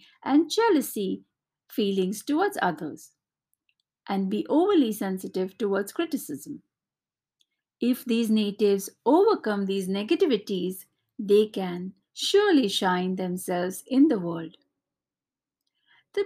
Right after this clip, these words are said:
professions that you see these natives are being in teaching, speech therapy, news broadcaster, general medical profession, psychiatrist, astrologers,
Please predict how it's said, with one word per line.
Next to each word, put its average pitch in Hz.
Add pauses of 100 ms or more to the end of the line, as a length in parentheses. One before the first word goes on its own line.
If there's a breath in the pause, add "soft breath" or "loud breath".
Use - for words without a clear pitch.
professions 453
that 320
you 330
see 277
these 240
natives 202
are 190 (720 soft breath)
being 196
in 190
teaching, 254
speech -
therapy, 254
news 214
broadcaster, 233 (460 soft breath)
general 202
medical 196
profession, 226
psychiatrist, 233 (600)
astrologers, 214